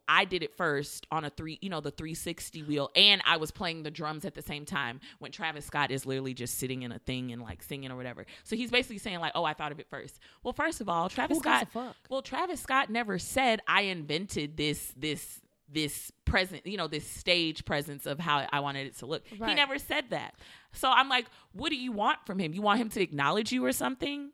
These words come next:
Speaker 1: He probably doesn't even know you.
Speaker 2: Bitter
Speaker 1: It's
Speaker 2: bitches link up.
Speaker 1: Yeah.
Speaker 2: Like, what the fuck? <laughs> Like,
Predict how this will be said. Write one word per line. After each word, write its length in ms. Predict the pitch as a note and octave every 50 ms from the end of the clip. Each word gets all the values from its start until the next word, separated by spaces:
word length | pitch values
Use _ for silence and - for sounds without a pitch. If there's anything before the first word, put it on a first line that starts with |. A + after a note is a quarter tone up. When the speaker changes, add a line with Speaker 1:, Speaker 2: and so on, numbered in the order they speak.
| _
Speaker 1:
He 180 | _ - F#4 F#4+
probably 260 | F#4+ - G4 G#4+ G#4+ G#4
doesn't 180 | G4 F4 F#4
even 160 | F#4 F4 F#4+ F#4
know 160 | G#4+ A4+ A4+
you. 280 | G4 D4 - - - - - - - - - - - - - _ _ _ _ _ _ _ _ _
Speaker 2:
Bitter 300 | - G3+ C4 D#4+ G#4 G#4 D4
Speaker 1:
It's 240 | G3+ G#3 A#3 - -
Speaker 2:
bitches 140 | D4+ A3+ E3+
link 220 | E3+ F#3+ A3+ - D#3+
up. 220 | D#3+ F#3+ - -
Speaker 1:
Yeah. 180 | G#3+ G#3+ G#3+ G#3+
Speaker 2:
Like, 260 | F#3 F3+ F3+ - G3+
what 180 | A3+ C4+ -
the 180 | - A#4+ G#4 F#3+
fuck? 400 | G3+ - G4 - G#2+ - - - -
<laughs> 80 | A3 -
Like, 340 | - G#3+ G3 F#3 F3 -